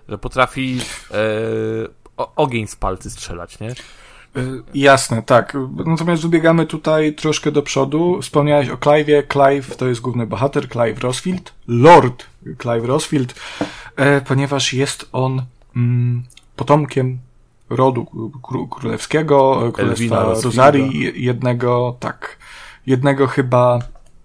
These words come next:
Speaker 2: z pięciu różnych królestw.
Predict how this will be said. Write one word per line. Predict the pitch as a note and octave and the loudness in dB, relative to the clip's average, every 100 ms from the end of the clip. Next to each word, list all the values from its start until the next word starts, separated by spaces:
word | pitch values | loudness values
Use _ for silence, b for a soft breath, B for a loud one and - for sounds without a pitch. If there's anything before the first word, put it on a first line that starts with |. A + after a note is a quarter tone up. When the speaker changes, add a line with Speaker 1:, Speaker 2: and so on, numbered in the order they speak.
| - - | -20 -16
Speaker 2:
z | - | -14
pięciu | - C3+ G#3+ C4+ D#4 E4 D#4 - - - | 0 2 4 2 0 0 -2 -10 -16 -6
różnych | F#3+ G3 G3+ G3+ G3 - F#3+ F3 | -6 -4 -4 -2 -4 -8 -10 -6
królestw. | F3 F#3 C4+ - - - | -2 -2 -2 -6 -10 -18